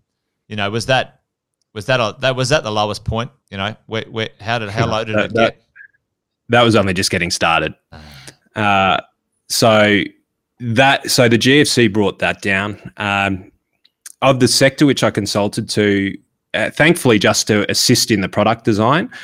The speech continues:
Speaker 1: Mm.
Speaker 2: uh, there's only three players, I think, that are still s-,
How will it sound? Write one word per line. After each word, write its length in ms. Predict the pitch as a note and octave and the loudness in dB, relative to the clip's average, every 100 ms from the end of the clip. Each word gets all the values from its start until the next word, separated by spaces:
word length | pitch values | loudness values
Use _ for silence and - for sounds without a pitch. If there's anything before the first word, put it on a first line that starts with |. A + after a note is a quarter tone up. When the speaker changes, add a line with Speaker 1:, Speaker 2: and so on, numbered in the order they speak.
| - | -16
Speaker 1:
Mm. 240 | A2 A2 F#2 | -12 -10 -2
Speaker 2:
uh, 160 | A2 | -2
there's 240 | A2+ A#2+ A#2+ | 2 4 6
only 260 | D3 D#3 | 6 6
three 480 | A2+ - - B2+ C3 | 4 -2 2 4 4
players, 440 | B2 - A2 G2 F#2 | 2 0 0 0 -2
I 80 | |
think, 220 | F2+ G#2 F#2 | -4 -6 -6
that 100 | F#2 | -6
are 40 | |
still 420 | - G#2+ G2 F2+ - | -4 -2 -2 -4 -8
s-, 140 | - | -12